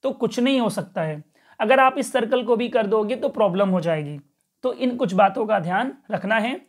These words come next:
और माइनस मार्किंग नहीं है एग्जाम में, आपके सैनिक स्कूल के एग्जाम में, तो आपको पूरे हंड्रेड क्वेश्चंस टिक करके आने हैं,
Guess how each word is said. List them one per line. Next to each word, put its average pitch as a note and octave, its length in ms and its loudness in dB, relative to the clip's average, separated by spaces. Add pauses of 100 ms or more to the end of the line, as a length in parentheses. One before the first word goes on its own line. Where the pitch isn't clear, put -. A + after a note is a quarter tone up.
(300)
और A#3+ 100 4
माइनस G#3+ 380 2
मार्किंग G#3+ 360 -2
नहीं G#3+ 200 -2
है A#3+ 100 0
एग्जाम A3+ 280 -2
में, A#3+ 100 -2
आपके A3+ 260 -2
सैनिक A3 340 -4
स्कूल A#3 280 -6
के A3+ 80 -2
एग्जाम A3 280 0
में, C4 260 -2
तो A#3 60 0
आपको G3+ 260 0
पूरे G#3+ 220 0
हंड्रेड F3+ 360 -2
क्वेश्चंस A#3 380 -2
टिक G3+ 180 -6
करके A3+ 220 0
आने A3 260 0
हैं, C#4 180 -4